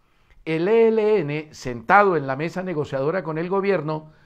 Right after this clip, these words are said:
secuestra al papá de Luis Díaz y tiene en su poder treinta y nueve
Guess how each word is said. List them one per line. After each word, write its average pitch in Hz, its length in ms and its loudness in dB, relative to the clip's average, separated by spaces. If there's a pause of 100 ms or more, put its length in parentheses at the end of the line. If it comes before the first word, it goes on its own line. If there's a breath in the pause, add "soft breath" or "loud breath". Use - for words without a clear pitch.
(200 loud breath)
secuestra 196 560 -4
al 214 80 -6
papá 170 280 -2
de 190 120 2
Luis 185 260 -8
Díaz 156 560 -4 (300 soft breath)
y 180 160 -4
tiene 208 340 -4
en 214 100 -8
su 190 220 -8
poder 170 440 0
treinta 202 540 -2
y 170 60 -2
nueve 214 480 4